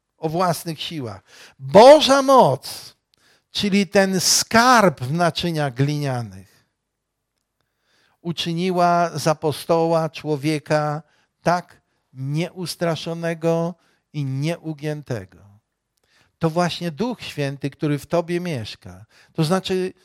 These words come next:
też Chrystus, który w twoim sercu jest, powoduje, że masz moc do zwycięstwa. Powoduje, że nie upadasz, że nie odchodzisz, że nie załamujesz się. I taka jest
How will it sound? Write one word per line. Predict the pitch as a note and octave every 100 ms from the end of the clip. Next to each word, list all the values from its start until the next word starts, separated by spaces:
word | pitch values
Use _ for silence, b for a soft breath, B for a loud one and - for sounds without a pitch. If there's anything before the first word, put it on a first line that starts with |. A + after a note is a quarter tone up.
| _
też | - F#3+ -
Chrystus, | - - C4 - - C#3 A#2+
który | - D3+ D3
w | -
twoim | - D#3+ D3 C#3+
sercu | - C#3 A2+ G#2+ A2
jest, | F#2+ F#2+ E2 - - _ _ _ _ _ _ _ _
powoduje, | C#3+ C3+ C#3 D3 C#3+ C#3+
że | C#3
masz | C#3 C3 A2+
moc | D3 A3 C3+
do | A2 A#2+
zwycięstwa. | A#2 B2 - D3 G#2 - - E2 _ _ b b b
Powoduje, | F#3 F#3 F#3+ F#3+ F#3 F3+
że | E3+
nie | F#3 F#3
upadasz, | F3+ E3+ G3 A3 E3 D3+
że | D#3+ F3+
nie | F#3+
odchodzisz, | F#3 - F#3 A3+ G#3 C3+ C3+
że | E3
nie | F#3 F#3+
załamujesz | E3+ F#3+ G3 G#3 C#4+ G3 B2
się. | - - F#2+ F2 F2+ _ _ _ _ _ _ _ _ _
I | F#3
taka | - E3+ C#3+ D#3
jest | D#3+ D#3 F3 -